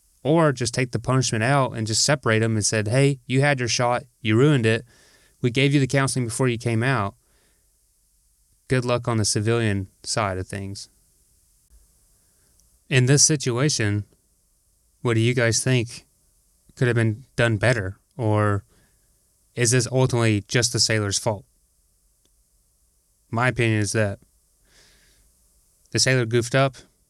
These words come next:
and he knew he goofed up, but leading up to that incident,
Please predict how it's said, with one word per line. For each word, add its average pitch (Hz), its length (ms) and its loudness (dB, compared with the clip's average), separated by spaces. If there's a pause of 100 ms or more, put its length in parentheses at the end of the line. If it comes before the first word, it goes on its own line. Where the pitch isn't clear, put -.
(440)
and 107 120 -2
he 104 60 0
knew 120 180 4
he 117 140 0
goofed 120 300 0
up, 117 180 0 (800)
but 107 340 0 (1160)
leading 127 320 2
up 123 140 0
to 120 100 -6
that 113 400 -2 (2000)
incident, 104 540 0